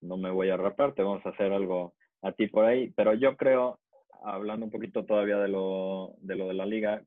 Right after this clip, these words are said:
que el otro torneo probablemente hagan igual que lo que va a hacer la liga ahorita en verano, que sean dobles jornadas, ya no va a haber copa, como ya no va a haber, este, el tema con los equipos de ascenso, ya no va a haber copa.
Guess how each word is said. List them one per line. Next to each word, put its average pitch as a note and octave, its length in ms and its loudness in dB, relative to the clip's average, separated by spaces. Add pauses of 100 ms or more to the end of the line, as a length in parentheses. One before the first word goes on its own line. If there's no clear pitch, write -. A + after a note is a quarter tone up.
que F#2+ 680 0
el F#2+ 300 -2
otro A2+ 260 0
torneo B2 760 -2 (120)
probablemente G2+ 840 0 (340)
hagan G2 320 0
igual F#2+ 640 2
que - 120 -6
lo F2+ 140 -4
que F2+ 180 -4
va F2+ 140 0
a - 20 0
hacer F2+ 180 -4
la F2+ 160 0
liga F#2 280 0
ahorita F2+ 260 -4
en F#2 80 -6
verano, A2 420 -2
que - 80 -18
sean G2 300 -8
dobles G#2 280 0
jornadas, A2+ 520 2 (180)
ya A#2 120 2
no A#2 120 2
va A2+ 60 6
a G#2+ 40 4
haber G#2+ 200 2
copa, B2+ 400 0 (100)
como F#2 220 -12
ya G#2 100 -4
no G#2+ 140 -4
va G#2+ 80 0
a G#2 40 -2
haber, G2+ 440 -6 (500)
este, F2+ 420 -10
el F2 200 -6
tema G2+ 260 -2
con F#2 160 -6
los F2+ 140 -6
equipos F#2+ 420 -4
de F#2 340 0
ascenso, G#2+ 520 -2
ya G2+ 100 0
no F#2+ 140 0
va G2 60 4
a - 20 4
haber G2 160 0
copa. G#2 360 -2